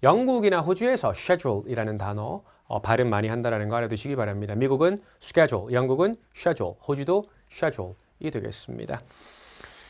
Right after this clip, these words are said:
자, 어, 저희 파트 쓰리 본격적으로 시작을 했습니다. 오늘 기초 학습 부분과 그래-, 그리고,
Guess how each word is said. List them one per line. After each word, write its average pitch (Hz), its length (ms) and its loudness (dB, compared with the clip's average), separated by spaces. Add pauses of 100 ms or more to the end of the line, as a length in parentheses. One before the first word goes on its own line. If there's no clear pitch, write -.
(240)
자, - 160 8 (200)
어, 156 200 12
저희 160 220 6
파트 202 280 2
쓰리 208 420 6
본격적으로 160 500 2
시작을 160 300 0
했습니다. 143 360 0
오늘 135 220 0
기초 165 540 0 (160)
학습 180 420 0
부분과 131 680 0
그래-, 123 280 0
그리고, 127 460 2